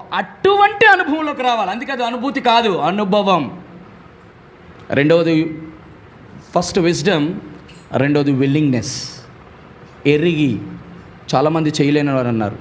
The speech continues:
కానీ చేయాలని దేవుడు ఆశపడుతున్నాడు. మూడవది ఏంటి అని అంటే, చాలామంది విజ్డమ్ ఉంటుంది, విల్లింగ్‌నెస్ ఉంటుంది, కాకపోతే విట్నెస్ ఉండదు. విట్నెస్ అంటే సాక్ష్యం. సాక్ష్యం లేకుండా ఆరాధన చేయకూడదు దేవునికి.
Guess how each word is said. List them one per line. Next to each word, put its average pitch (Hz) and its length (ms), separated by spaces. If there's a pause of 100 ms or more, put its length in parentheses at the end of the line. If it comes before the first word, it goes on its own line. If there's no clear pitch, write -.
(220)
కానీ 131 140 (120)
చేయాలని 123 380
దేవుడు 101 220
ఆశపడుతున్నాడు. - 580 (440)
మూడవది 185 340
ఏంటి 165 340
అని 139 180
అంటే, 135 580 (560)
చాలామంది 202 440
విజ్డమ్ 185 380
ఉంటుంది, 170 580 (460)
విల్లింగ్‌నెస్ 185 540
ఉంటుంది, 127 440 (380)
కాకపోతే 196 280
విట్నెస్ 196 500
ఉండదు. 151 500
విట్నెస్ 185 340
అంటే 185 180
సాక్ష్యం. 156 560
సాక్ష్యం 185 400
లేకుండా 202 300
ఆరాధన 190 300
చేయకూడదు 165 480
దేవునికి. 131 480